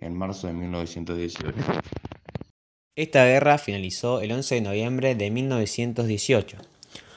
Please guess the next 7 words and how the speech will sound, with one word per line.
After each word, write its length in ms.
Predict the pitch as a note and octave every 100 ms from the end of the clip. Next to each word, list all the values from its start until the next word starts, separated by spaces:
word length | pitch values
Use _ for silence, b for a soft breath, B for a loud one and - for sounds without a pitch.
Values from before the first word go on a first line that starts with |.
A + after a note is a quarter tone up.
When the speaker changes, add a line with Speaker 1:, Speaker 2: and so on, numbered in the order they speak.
| B -
Speaker 2:
cuando 220 | G#2+ G#2+
Alemania 540 | G#2+ B2+ C#3+ C#3+ B2+
aceptó 360 | A2 G#2 - C3+
las 120 | C3+
condiciones 600 | G#2+ G2 F#2+ C3 C#3+ D3
del 140 | G#2+
armisticio. 600 | G2+ G2 F#2+ - - -